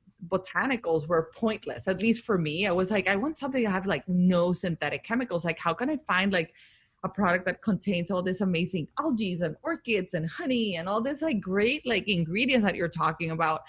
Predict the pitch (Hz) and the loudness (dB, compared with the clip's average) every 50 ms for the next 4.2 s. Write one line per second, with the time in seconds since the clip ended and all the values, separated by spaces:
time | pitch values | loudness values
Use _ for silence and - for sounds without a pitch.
0 | - - - - - _ - 208 196 196 208 190 170 - - - 196 185 190 208 | -18 -20 -20 -20 -6 _ 4 4 4 6 6 4 4 2 4 4 6 6 6 4
1 | 208 - - 233 196 - - - 208 190 185 175 175 175 170 180 180 - - _ | 2 2 2 4 4 4 2 2 2 2 4 4 4 2 2 0 -2 -4 -8 _
2 | _ _ _ _ _ _ _ _ _ _ _ _ - 202 180 196 190 185 170 185 | _ _ _ _ _ _ _ _ _ _ _ _ 0 4 6 6 6 6 4 2
3 | 175 - - 175 170 165 180 170 165 165 165 - - 262 269 262 240 202 214 185 | 0 0 0 -2 0 0 0 0 0 0 -2 -2 -2 0 2 4 4 4 4 4
4 | 175 185 185 185 | 6 6 4 4